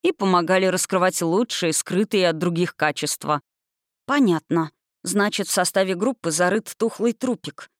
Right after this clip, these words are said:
который своей вонью будет раздражать невест и толкать на необдуманные действия, выявляя недостойных. Уныло оглянувшись, заметила, что Эльдира грустно посмотрела на светящуюся тройку на своей бледной ладошке. Хм, неожиданно я обрадовалась.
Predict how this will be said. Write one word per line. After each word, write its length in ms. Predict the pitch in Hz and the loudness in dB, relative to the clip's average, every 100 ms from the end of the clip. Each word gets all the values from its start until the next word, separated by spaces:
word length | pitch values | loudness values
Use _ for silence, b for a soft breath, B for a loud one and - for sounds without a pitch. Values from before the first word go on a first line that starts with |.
| _ | _
который 340 | - - 180 170 | -10 -4 -2 0
своей 300 | 185 185 190 | 0 2 2
вонью 360 | 226 214 175 | 2 2 2
будет 280 | 165 175 175 | 0 -2 -2
раздражать 520 | 180 170 185 190 190 | -2 0 0 0 -2
невест 400 | 196 220 208 - | 0 2 0 -2
и 60 | 175 | -2
толкать 380 | 170 170 208 208 | 0 0 0 2
на 60 | |
необдуманные 640 | 190 185 175 190 196 196 214 | 2 2 0 0 0 2 2
действия, 440 | 240 254 - 170 b b - | 0 -2 -2 -4 b b -4
выявляя 520 | 190 185 175 202 208 | 0 0 0 0 2
недостойных. 800 | 180 165 165 - 170 165 160 - _ _ _ _ | 2 2 0 0 0 0 -2 -14 _ _ _ _
Уныло 340 | - 196 185 180 | 2 4 4 2
оглянувшись, 640 | 175 175 190 - 190 - b b b | 0 0 0 -2 -6 -8 b b b
заметила, 480 | 180 208 247 226 190 | -2 0 0 0 -2
что 180 | - 208 | 0 0
Эльдира 380 | 214 202 262 208 | 0 0 0 0
грустно 420 | 196 240 - 185 | 0 -2 -2 -2
посмотрела 640 | 175 - 180 160 214 226 | -2 -2 -2 0 2 2
на 100 | 185 | 2
светящуюся 760 | 180 185 180 196 - 190 - 196 | -2 -4 -2 -2 -2 -4 -2 -4
тройку 460 | - 208 202 - | 0 0 0 0
на 100 | 170 | 0
своей 380 | 170 185 180 202 | 0 0 0 0
бледной 380 | 180 185 180 185 | 0 -2 2 2
ладошке. 640 | 190 208 208 180 - 156 b b b _ _ | 2 2 0 -4 -6 -8 b b b _ _
Хм, 200 | 349 190 - _ _ _ - | 2 2 -4 _ _ _ -8
неожиданно 520 | 170 175 170 185 220 | -4 -4 -4 -2 0
я 200 | 220 220 | 2 2
обрадовалась. 640 | 220 214 285 294 180 - | 2 2 2 0 -2 -6